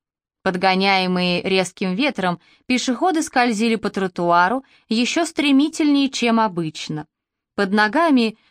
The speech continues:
чавкала московская грязь. Привычная и невероятная, но большинство проходивших девушек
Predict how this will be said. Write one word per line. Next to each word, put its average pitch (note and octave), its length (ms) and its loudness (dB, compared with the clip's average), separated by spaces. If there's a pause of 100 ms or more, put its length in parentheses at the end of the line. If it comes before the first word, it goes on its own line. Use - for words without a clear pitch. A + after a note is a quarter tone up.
(100)
чавкала C4+ 760 2
московская C#4 800 0
грязь. G3 560 -2 (460)
Привычная G#3+ 760 0
и G#3+ 100 0
невероятная, G#3 880 0 (200)
но A#3 140 2
большинство B3+ 600 0
проходивших G3+ 760 -2
девушек F3+ 600 -2